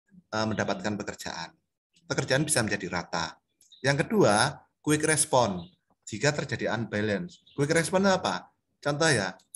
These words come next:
di satu bengkel ternyata pekerjaannya tidak, apa, tidak terlalu banyak. Maka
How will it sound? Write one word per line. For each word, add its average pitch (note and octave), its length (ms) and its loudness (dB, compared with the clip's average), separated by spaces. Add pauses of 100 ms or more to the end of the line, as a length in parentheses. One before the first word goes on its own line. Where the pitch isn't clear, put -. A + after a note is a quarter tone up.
(220)
di B2+ 120 -2
satu D#3 240 0
bengkel A#2 400 2
ternyata D#3+ 320 0
pekerjaannya B2 480 -4
tidak, G2+ 400 -2 (320)
apa, A2 240 -8
tidak - 240 -2
terlalu G#2+ 240 -2
banyak. F2+ 360 -6 (1040)
Maka E3+ 360 2